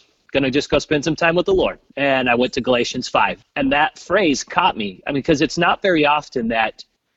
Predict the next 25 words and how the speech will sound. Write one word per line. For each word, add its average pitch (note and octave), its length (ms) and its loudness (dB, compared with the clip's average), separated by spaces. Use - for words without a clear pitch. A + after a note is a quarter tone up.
we D3+ 220 0
think C3+ 340 -4
about A2+ 440 0
crucifying C3 920 0
ourselves. A2 760 -4
Most D3+ 520 0
other D3+ 200 0
places, D3+ 480 0
I, A#2 120 2
I, A#2+ 280 -4
you C#3+ 80 -6
know, B2 80 -2
I A#2+ 80 0
started B2+ 380 -2
searching, C3+ 520 0
"Well, C#3+ 140 2
where F3+ 240 2
else F#3+ 220 0
does C#3 140 0
this, - 300 -2
this A#2+ 200 0
phrase D3+ 500 2
work?" D3 300 2
And A#2+ 100 -2
it's, - 280 -6